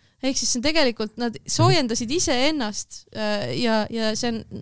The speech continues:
nu-, numps, sest nad tahtsid teise bändi veel teha. Tore faktike, äh, sa oled teine inimene Eestis, äh, kes ma tean, et teab bändi Reigani. See on väga huvitav.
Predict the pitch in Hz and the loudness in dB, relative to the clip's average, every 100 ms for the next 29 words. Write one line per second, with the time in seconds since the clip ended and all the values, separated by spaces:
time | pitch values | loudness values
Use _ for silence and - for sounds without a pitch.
0 | - 269 262 262 277 262 - 190 - 214 | -2 0 0 0 -2 -2 -4 -4 -6 -6
1 | - 240 - 220 254 240 226 240 233 214 | -2 -2 -2 -4 -2 -2 0 -2 0 -2
2 | 214 196 202 214 _ - 339 381 311 294 | -4 -4 -10 -12 _ 0 4 6 4 2
3 | 294 269 - 220 214 _ - 254 247 240 | 0 -4 -4 -4 -6 _ 0 2 4 2
4 | 240 233 294 - - - - 359 381 269 | 2 2 2 0 -4 -4 2 4 6 6
5 | 285 269 233 240 240 233 208 - 226 220 | 4 4 4 2 0 -2 -4 -4 -2 0
6 | 220 226 - 262 - 247 240 254 285 240 | 0 -2 -2 0 2 2 0 4 4 2
7 | 220 - 240 214 _ - 254 233 220 240 | 0 -2 -2 -4 _ -4 -4 -4 -4 -2
8 | 247 208 196 208 - _ _ - 226 220 | -2 -4 -8 -10 -16 _ _ -8 -6 -6
9 | 233 220 - 226 | -6 -6 -10 -16